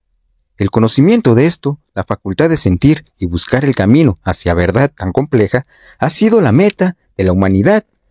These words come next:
Se han registrado momentos de progreso y de regresión. Han surgido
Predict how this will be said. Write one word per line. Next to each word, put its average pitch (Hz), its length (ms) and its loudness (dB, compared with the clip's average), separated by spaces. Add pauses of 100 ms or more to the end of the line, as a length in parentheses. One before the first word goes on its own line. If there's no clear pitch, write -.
(120)
Se - 180 -4
han 131 80 0
registrado 175 560 0
momentos 180 640 2
de 107 100 -6
progreso 120 640 -4
y 95 80 -8
de 92 120 -2
regresión. 82 580 -4 (400)
Han 95 140 -4
surgido 131 500 0